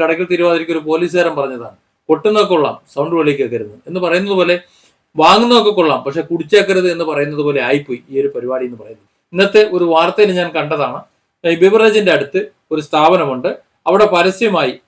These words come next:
ആ കടയിൽ ഗ്ലാസും വെള്ളവും മറ്റു കാര്യങ്ങളും കൊടുക്കുന്നുണ്ട്, ഭക്ഷണം കൊടുക്കുന്നുണ്ട്, അവരവിടെ ഇരുന്ന് മദ്യപിക്കുന്നു,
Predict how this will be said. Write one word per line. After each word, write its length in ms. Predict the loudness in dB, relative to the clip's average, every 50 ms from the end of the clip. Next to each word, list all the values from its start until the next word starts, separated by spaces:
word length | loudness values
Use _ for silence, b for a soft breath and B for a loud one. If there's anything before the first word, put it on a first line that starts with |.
| _ 0
ആ 100 | 2 2 2 2 2
കടയിൽ 320 | 2 2 4 4 4 4 2 0 -2 -4 _ _ _ _ -2 2
ഗ്ലാസും 380 | 4 4 4 4 2 0 -2
വെള്ളവും 340 | 0 0 2 4 2 2 2
മറ്റു 200 | -2 -4 -4 -2 -2
കാര്യങ്ങളും 320 | 0 -2 -2 -4 -4 -2 0
കൊടുക്കുന്നുണ്ട്, 440 | 0 0 0 -4 -8 -8 -6 -6 -8 -8 -8 _ _ _ -2 -2
ഭക്ഷണം 280 | -2 -2 -2 -4 -2
കൊടുക്കുന്നുണ്ട്, 400 | 0 0 0 -2 -4 -8 -6 -4
അവരവിടെ 380 | -2 0 2 2 0 2 0 -2
ഇരുന്ന് 200 | -2 -2 -4 -6
മദ്യപിക്കുന്നു, 640 | -6 -6 -2 0 0 0 0 0 -4 -8 -8 -8